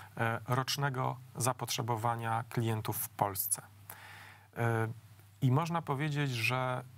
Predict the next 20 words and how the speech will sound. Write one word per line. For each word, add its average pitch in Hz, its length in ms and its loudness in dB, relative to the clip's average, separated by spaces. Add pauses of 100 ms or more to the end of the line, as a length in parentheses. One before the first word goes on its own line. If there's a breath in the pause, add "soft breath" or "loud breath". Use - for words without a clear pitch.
(160)
to 139 160 2
jest, 131 460 0
e, 113 320 0 (640 loud breath)
bardzo 139 840 2 (240)
ważny 139 480 2
sygnał, 120 640 2 (380)
e, 110 280 2
z - 60 -2
punktu 123 300 0
widzenia 117 300 2
rozwoju 123 400 2
tego 104 260 -4
rynku, 113 440 0 (400 loud breath)
że 117 220 2
wreszcie 135 760 0
mamy 127 300 2
możliwość 123 760 0
sprowadzania 131 800 0
gazu 117 500 0 (380 loud breath)
od 127 280 0